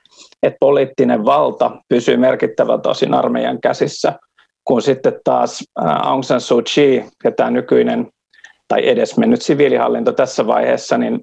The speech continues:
se on kuitenkin aika aktiivisesti ajanut tätä niin kuin peruslain muuttamista,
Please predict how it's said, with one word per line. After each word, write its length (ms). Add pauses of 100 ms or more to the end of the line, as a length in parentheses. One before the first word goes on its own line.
(100)
se 200
on 140
kuitenkin 380
aika 260
aktiivisesti 680
ajanut 340
tätä 240
niin 120
kuin 180
peruslain 460
muuttamista, 760